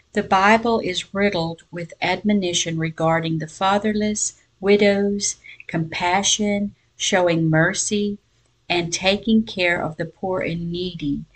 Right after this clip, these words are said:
because it is the true heartbeat of God.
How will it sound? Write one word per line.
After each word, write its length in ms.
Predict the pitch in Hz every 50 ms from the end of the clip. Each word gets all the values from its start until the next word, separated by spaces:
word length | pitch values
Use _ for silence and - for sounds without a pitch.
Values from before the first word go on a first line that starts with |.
| - - - - - _ -
because 360 | 196 190 - 202 196 196 202
it 140 | 196 - -
is 320 | - 202 214 220 226 226 226
the 100 | 226 220
true 460 | 220 - - - 208 214 208 208 196
heartbeat 560 | - 190 185 185 180 - - - 180 185 175
of 160 | 180 175 -
God. 480 | - 165 156 147 143 139 135 147 - -